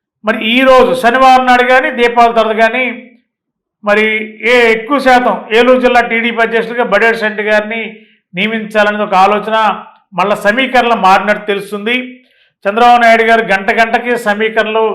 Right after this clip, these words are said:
పార్టీ పరంగా మార్చి ప్రత్యర్థి పార్టీలకి ఎక్కడా కూడా అవకాశం లేకుండా ప్రత్యర్థి పార్టీలకి ముచ్చెమటలు పట్టేలా నియా-,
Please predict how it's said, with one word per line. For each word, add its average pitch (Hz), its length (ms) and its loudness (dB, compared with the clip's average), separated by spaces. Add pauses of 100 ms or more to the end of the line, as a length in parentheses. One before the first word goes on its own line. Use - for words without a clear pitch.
(360)
పార్టీ 208 360 0
పరంగా 220 300 0 (120)
మార్చి 214 380 0 (1300)
ప్రత్యర్థి 254 440 0 (120)
పార్టీలకి 240 680 0 (200)
ఎక్కడా 240 320 0
కూడా 240 180 4
అవకాశం 240 480 2 (140)
లేకుండా 226 360 0
ప్రత్యర్థి 226 360 -4 (100)
పార్టీలకి 220 480 0 (100)
ముచ్చెమటలు 226 600 -2
పట్టేలా 220 400 2 (1300)
నియా-, 254 360 2